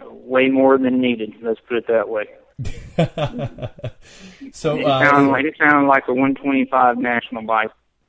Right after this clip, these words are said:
Speaker 1: That's what it sounded like, and
Speaker 2: Oh,
Speaker 1: still
Speaker 2: I'm
Speaker 1: does
Speaker 2: sure.
Speaker 1: to this day. He keeps it maintained.
Speaker 2: Oh, I'm sure that thing, uh, just, it just,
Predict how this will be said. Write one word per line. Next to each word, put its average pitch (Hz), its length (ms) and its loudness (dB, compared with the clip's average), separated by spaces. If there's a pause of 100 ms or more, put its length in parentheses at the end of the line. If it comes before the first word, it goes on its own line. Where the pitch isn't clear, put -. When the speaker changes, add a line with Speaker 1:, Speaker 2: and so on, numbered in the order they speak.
(120)
Speaker 1:
That's - 120 -20
what 120 160 -10
it 107 100 -16 (100)
sounded 110 240 -8
like, 104 360 -8 (360)
and 143 200 -8
Speaker 2:
Oh, 127 80 0
Speaker 1:
still 156 160 8
Speaker 2:
I'm - 40 0
Speaker 1:
does 135 220 6
Speaker 2:
sure. 104 100 -6
Speaker 1:
to 123 160 -4
this - 120 -12
day. 127 280 2
He 131 260 -6
keeps 135 240 -6
it 123 120 -12
maintained. 123 640 -6 (1400)
Speaker 2:
Oh, 117 120 -2
I'm 98 140 -2
sure 117 260 0
that 107 220 -4
thing, 107 280 -2
uh, 98 240 -2
just, 107 380 -10
it 110 160 -4
just, 113 220 -8